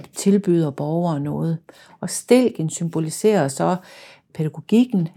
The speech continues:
altså ud fra, at vi går på besøg på de her fire blade, så er vi lidt over på biologien, så kigger vi lidt på relationerne, så kigger vi på vores egen værdier og etik, så kigger vi på rammerne. Og ud fra alle de her forskellige perspektiver, så går vi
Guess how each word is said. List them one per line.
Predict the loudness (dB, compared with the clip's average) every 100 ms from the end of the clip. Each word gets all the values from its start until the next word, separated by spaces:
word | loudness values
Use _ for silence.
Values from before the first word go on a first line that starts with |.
| -6
altså | -4 -2
ud | 2 2 2
fra, | -4 -2
at | -2 -2
vi |
går | 0 -2
på | 2 2
besøg | 2 0 -2 6 8 6
på | 4
de | -2
her | 0 0
fire | 0 2 4
blade, | 4 -2
så | 0 -2
er |
vi | 2
lidt | 2 4
over | 2 0
på | -2
biologien, | -2 -2 -2 0 0 0
så | -2
kigger | -2 0 2 2
vi | 2
lidt | 0 -2
på | -2
relationerne, | -2 -2 4 4 4 0 -4 -8 -20 -20 _
så | -10
kigger | 2 4 4
vi | 2
på | 0 0
vores | 0 -2 -2
egen | -2 2 2 2
værdier | -2 0 2 2
og | -2
etik, | -4 -2 -2
så | -4 -10
kigger | -4 -2 0
vi | -2
på | -4
rammerne. | -4 -2 0 0 -2 -4 -18 -20 -20 -6
Og | -2 4
ud | 4 4
fra | -2 0
alle | 2 2
de | 2 2
her | 2
forskellige | 0 -4 0 2 2
perspektiver, | 0 -10 -10 -14 -2 0 0 -2 -10 -20 -20
så | -4 -4
går | 2 2 4
vi | 4 2